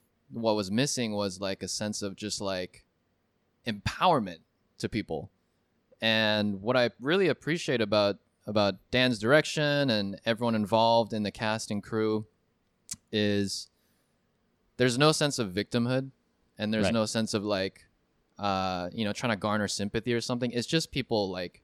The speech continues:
Speaker 1: showing up and doing stuff. And I think it's a pretty, I haven't seen much with that kind of tone of just, like,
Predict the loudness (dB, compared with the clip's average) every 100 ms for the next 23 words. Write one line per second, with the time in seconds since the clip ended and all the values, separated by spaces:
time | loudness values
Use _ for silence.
0 | _ -4 -2 -2 -4 -8 -4 -2 -2 -2
1 | -6 -8 -10 _ _ _ _ _ _ _
2 | -6 -2 -2 0 -2 -2 -4 -6 -4 -2
3 | 0 2 2 -2 -6 _ _ _ _ _
4 | _ _ 6 6 6 4 2 4 2 0
5 | -6 -12 -18 _ _ _ _ -2 0 2
6 | 2 2 -2 -2 0 0 0 -6 -6 -4
7 | -4 0 0 -2